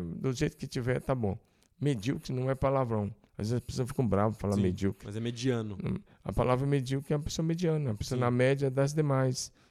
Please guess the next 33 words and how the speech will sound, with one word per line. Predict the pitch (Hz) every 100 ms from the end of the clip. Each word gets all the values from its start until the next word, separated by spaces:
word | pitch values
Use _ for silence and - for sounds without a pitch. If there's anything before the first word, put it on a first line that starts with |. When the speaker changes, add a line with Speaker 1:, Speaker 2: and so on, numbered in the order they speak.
| _
Speaker 1:
Você | - -
é | 156
mais | 170 196 185
um | 160 170 185 - _ _ _ -
na, | 147 143
na | 139 139
maioria | 147 147 139 143
que | 147
tá | 147 147
aí, | 147 143 147 - _
na | - 120
média | 127 127 123
das, | 123 127
mas | 147 123
você | -
tá | 139 135
na | 143
média | 143 139 123
de | 107 -
todas, | - - 123 - 117
ou | - 110
da | 117
maioria | 123 127 113 127
absoluta | 127 - - -
das | 117
pessoas. | - 113 - 92 - _ _ - - -
E | 143
os | 147
caras | - 147 143
que | 139
furam | - 170 175 139
a |
bolha | 107 131 135 101